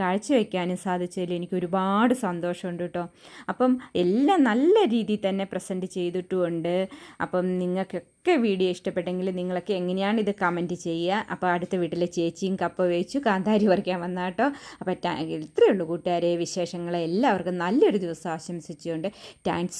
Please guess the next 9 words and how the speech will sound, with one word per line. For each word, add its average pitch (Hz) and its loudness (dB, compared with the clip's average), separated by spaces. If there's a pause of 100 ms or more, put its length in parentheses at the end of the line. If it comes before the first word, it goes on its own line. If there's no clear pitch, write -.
for 175 4 (120)
watching. 240 0 (140)
Thank 175 -2 (120)
you 175 -4 (120)
so 311 4 (220)
much 214 -2 (180)
children. 180 -2 (180)
Take 208 0
care. 202 4